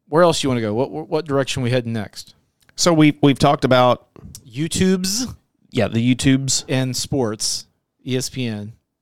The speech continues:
Speaker 2: Uh, it, in the past, I remember, or I feel like I remember, we tried to narrow down what might be if you were going to have one streaming platform.
Speaker 1: Yeah.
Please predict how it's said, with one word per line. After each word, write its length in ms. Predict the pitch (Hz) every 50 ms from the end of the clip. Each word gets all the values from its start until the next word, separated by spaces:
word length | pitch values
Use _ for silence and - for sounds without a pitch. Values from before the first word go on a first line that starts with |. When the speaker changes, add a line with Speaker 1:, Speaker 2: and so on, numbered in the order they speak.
| _ _ _ _ _ _ _ _ _ _ _ _ _ _ _ _ _ _ _
Speaker 2:
Uh, 500 | - 135 131 127 123 123 123 123 123 117 120 - - - - _ _ _ _ _ _ _ _ _ _ _ _ _ _ _ _ _ _ - - - _ _ _ _ _ _ _ _ _ _ _ _ _ _ _ _
it, 300 | 165 - - _ - - _ _ _ _ _ _ _ -
in 160 | 180 202 214
the 80 | 180 -
past, 640 | - - 131 143 165 190 214 208 - - - - - _ _ _ -
I 180 | 110 127 139
remember, 800 | 147 147 139 135 123 120 117 123 127 143 151 156 170 170 170 - -
or 80 | - 98
I 80 | 98
feel 200 | 95 - - 131
like 200 | 131 135 131 -
I 40 | 139
remember, 500 | 131 131 131 135 135 135 135 135 135 - - 127 113
we 280 | 110 113 131 160 175 151
tried 480 | - - 156 139 135 135 135 127 120 -
to 340 | - 139 131 127 123 123 110 -
narrow 400 | - 120 117 131 135 135 131 123
down 520 | 107 98 107 110 113 120 123 123 123 113 95
what 220 | 110 117 113 -
might 360 | - 107 104 117 - - - 120
be 240 | 120 117 117 117 117 -
if 180 | - 117 - -
you 120 | 120 120
were 80 | 120 120
going 200 | 117 117 117 110
to 40 | 110
have 200 | 107 107 101 92
one 360 | 92 95 104 110 120 123 117
streaming 420 | 110 - - 107 120 123 127 131 123
platform. 560 | - 135 131 - - - 151 151 160 160 151 151
Speaker 1:
Yeah. 240 | 127 113 101 92